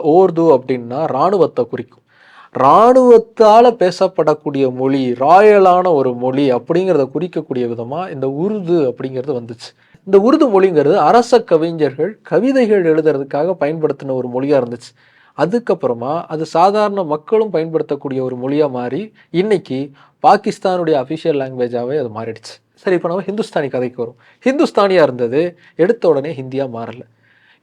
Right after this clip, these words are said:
ஹிந்துஸ்தானி அப்படிங்கிறது டெல்லி சுல்தானேட்டுக்குள்ள பேசப்பட்ட ஒரு மொழியா இருந்தாலும் அது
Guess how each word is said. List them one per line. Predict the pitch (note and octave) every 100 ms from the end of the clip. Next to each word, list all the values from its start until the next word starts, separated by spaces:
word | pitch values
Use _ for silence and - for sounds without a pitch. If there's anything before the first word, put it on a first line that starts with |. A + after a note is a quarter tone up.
| D#3+
ஹிந்துஸ்தானி | G#3 A#3+ A#3+ A3+ A3 G#3+
அப்படிங்கிறது | F3 D3 D#3+ D3+ B2+ B2 E3
டெல்லி | D3 G3 A3+
சுல்தானேட்டுக்குள்ள | G#3+ F3 F3+ F#3+ F#3+ F#3 F3+ E3+ D#3+ F3+ G3 G#3
பேசப்பட்ட | G#3 E3 F3 E3 D#3 C#3+
ஒரு | B2+
மொழியா | A#2+ B2 D#3 D3+
இருந்தாலும் | A#2+ A2+ A2 A2+ E3 F#3 _ _ _ _ -
அது | A#2 D3 E3+